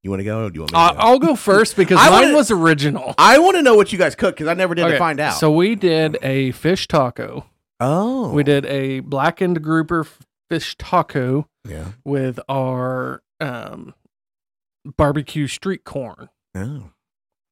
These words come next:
Speaker 1: Nice.
Speaker 2: So we did, we went completely
Speaker 1: Yeah, you did really
Speaker 2: different than something we have ever done.
Speaker 1: You did way out of the box.
Speaker 2: Yep. So two weeks ago when we were in Destin, I was like, "I've got an idea. We've got this competition coming up.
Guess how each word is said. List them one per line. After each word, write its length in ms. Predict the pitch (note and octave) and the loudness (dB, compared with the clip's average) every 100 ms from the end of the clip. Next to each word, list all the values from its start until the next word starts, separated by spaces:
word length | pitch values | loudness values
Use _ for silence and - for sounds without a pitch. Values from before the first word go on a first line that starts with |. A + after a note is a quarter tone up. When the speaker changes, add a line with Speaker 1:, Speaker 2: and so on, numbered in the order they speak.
| _ - - _ _ - | _ -18 -18 _ _ -20
Speaker 1:
Nice. 400 | G2+ G2+ E3 - | -16 -14 -14 -14
Speaker 2:
So 380 | - B2+ G#2+ A#2+ | -16 -14 -12 -10
we 140 | D3+ D3 | -8 -2
did, 320 | E3 D#3 C#3+ | -2 -2 -2
we 100 | E3 | 0
went 220 | F3+ E3 | 0 -4
completely 920 | - C3 - - F3 F#3 F#3+ F3+ F3+ - _ - - - | -8 -12 -10 -6 -6 -4 -2 -2 -2 -8 _ -20 -20 -10
Speaker 1:
Yeah, 240 | F2 A#2+ | -6 -4
you 140 | G#2+ C3+ | -2 -4
did 160 | A2 | -4
really 100 | D2 | -2
Speaker 2:
different 360 | D#3+ E3+ D#3 C3+ | 0 2 0 -4
than 160 | C#3+ B2+ | -8 -6
something 340 | D3+ C3 C#3 | -8 -6 -6
we 120 | C3+ | -4
have 120 | B2+ - | -4 -2
ever 220 | C#3+ C#3+ | -2 -2
done. 280 | B2+ B2 - _ _ - | -6 -10 -16 _ _ -14
Speaker 1:
You 80 | |
did 180 | C3 B2+ _ _ _ _ | -10 -10 _ _ _ _
way 180 | D#2 D3+ | -8 -6
out 100 | D#2+ | -6
of 60 | D2 | -8
the 60 | |
box. 200 | D2 G#2+ | -12 -8
Speaker 2:
Yep. 140 | B2+ C3 _ _ | -10 -10 _ _
So 180 | - C3+ | -10 -10
two 220 | B2 F#3 | -2 0
weeks 320 | G3 F3+ - | 2 0 -2
ago 240 | D3+ C#3 C3+ | -4 -2 -2
when 200 | C#3 C#3 | -2 -4
we 100 | C#3 | -4
were 80 | C#3+ | -4
in 80 | C3 | -4
Destin, 420 | B2 A#2 - B2 | -6 -6 -10 -10
I 100 | B2+ | -10
was 120 | B2 | -10
like, 160 | B2 A#2+ | -10 -12
"I've 320 | - C3 C3 C3 | -10 -6 -6 -4
got 260 | C3 B2 | -4 -4
an 100 | A#2+ | -8
idea. 580 | A#2+ B2 A#2 G#2 - - _ _ _ _ F#2 _ _ _ _ _ - | -10 -12 -12 -16 -16 -20 _ _ _ _ _ _ _ _ _ _ -10
We've 200 | C3+ C#3 | -6 0
got 260 | D3+ C#3+ | 0 0
this 180 | E3+ D#3+ | -2 -4
competition 640 | - D#3+ E3 F3+ D3 D3 | -2 -2 -2 -2 -2 -2
coming 300 | C3 C3+ B2+ | -2 -2 0
up. 260 | B2+ B2+ | 0 -2